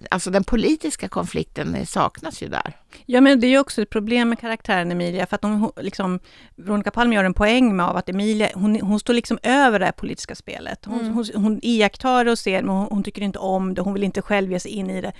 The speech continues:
Speaker 2: Hon måste ju ge sig in i det. Ska det hända någonting, då, då ska ju, eh, Emilia bara klättra i politiken för att det ska bli spännande. Alltså, då kan ju hon bara klättra uppåt och
Speaker 1: Mm.
Speaker 2: sikta på en ministerpost åtminstone.
Speaker 3: Mm.
Speaker 2: Här sitter ju sossarna i opposition, ska vi tillägga i den här boken. Men, men liksom, det,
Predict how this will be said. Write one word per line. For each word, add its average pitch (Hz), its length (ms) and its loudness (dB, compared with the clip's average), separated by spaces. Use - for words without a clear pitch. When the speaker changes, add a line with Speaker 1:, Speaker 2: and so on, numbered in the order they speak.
Speaker 2:
Hon 214 160 0
måste 240 400 2
ju 302 140 0
ge 349 80 2
sig - 140 -4
in - 200 -4
i - 100 -6
det. - 120 -6
Ska - 140 -4
det 202 80 2
hända 208 300 2
någonting, 247 280 6
då, 190 140 -2
då 247 360 4
ska 247 180 0
ju, 226 200 4
eh, - 880 -8
Emilia 196 300 4
bara 185 100 0
klättra - 580 -2
i 311 40 6
politiken 226 520 -4
för - 60 -10
att - 40 -14
det - 40 -14
ska - 100 -14
bli - 80 -10
spännande. 196 560 2
Alltså, - 160 -8
då 208 120 -4
kan 269 120 2
ju 247 60 4
hon 196 100 0
bara 165 100 -2
klättra - 280 -8
uppåt - 420 -4
och 190 60 -6
Speaker 1:
Mm. 156 120 -8
Speaker 2:
sikta 190 260 -8
på 180 100 -6
en 175 80 -4
ministerpost 196 760 2
åtminstone. - 480 -8
Speaker 3:
Mm. 294 180 -10
Speaker 2:
Här 240 160 6
sitter 220 320 -2
ju 190 200 2
sossarna 185 340 -6
i 180 40 -6
opposition, 196 520 -4
ska - 140 -14
vi - 100 -12
tillägga - 380 -12
i - 60 -8
den 214 100 -8
här 185 140 -8
boken. - 320 -20
Men, 214 200 -4
men 240 200 6
liksom, 226 440 2
det, 226 140 -4